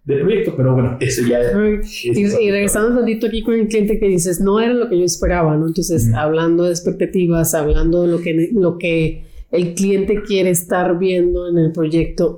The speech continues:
Speaker 1: Ujú.
Speaker 2: aquí podemos incluir muy bien la parte de los riesgos, ¿no?
Speaker 1: Sí, exactamente.
Speaker 2: Eh, ¿qué es lo, qué es los riesgos que vimos en un inicio de, de la etapa de prediseño, de diseño y de prediseño?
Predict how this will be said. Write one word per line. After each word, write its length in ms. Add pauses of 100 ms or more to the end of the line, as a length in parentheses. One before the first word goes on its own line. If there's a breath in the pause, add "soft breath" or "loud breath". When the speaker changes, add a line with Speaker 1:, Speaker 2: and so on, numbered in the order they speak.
Speaker 1:
Ujú. 240
Speaker 2:
aquí 580
podemos 400
incluir 320
muy 180
bien 300 (180)
la 140
parte 240
de 60
los 160
riesgos, 420
¿no? 80
Speaker 1:
Sí, 140 (160)
exactamente. 500
Speaker 2:
Eh, 60 (160)
¿qué 240
es 80
lo, 240
qué 260
es 160
los 180
riesgos 380
que 60
vimos 320
en 160
un 100
inicio 380
de, 240
de 100
la 80
etapa 340
de 360
prediseño, 720
de 180
diseño 380
y 60
de 40
prediseño? 680